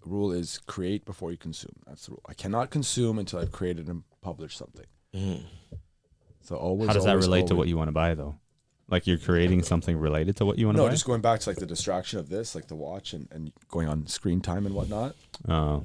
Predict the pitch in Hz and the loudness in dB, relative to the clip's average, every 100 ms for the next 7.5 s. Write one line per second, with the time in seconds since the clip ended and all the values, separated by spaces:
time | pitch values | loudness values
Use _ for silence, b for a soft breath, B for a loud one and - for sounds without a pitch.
0 | - - 82 78 78 - - 92 92 92 | -6 -6 -2 0 -2 -6 -4 0 2 2
1 | 98 85 90 85 85 - 80 85 98 101 | 2 0 -2 -2 -2 -2 -4 0 2 2
2 | - 90 120 92 85 95 87 90 92 90 | 2 0 2 0 2 2 4 2 0 -4
3 | - _ _ _ - 87 78 80 85 78 | -12 _ _ _ -6 -2 0 2 2 2
4 | 73 139 - - _ _ _ - - - | 0 -4 -8 -16 _ _ _ -18 -16 -14
5 | - 78 87 - - _ _ _ _ _ | -6 -4 -4 -6 -18 _ _ _ _ _
6 | _ _ _ _ _ _ _ _ - - | _ _ _ _ _ _ _ _ -20 -10
7 | 85 69 62 - | -4 -4 -4 -12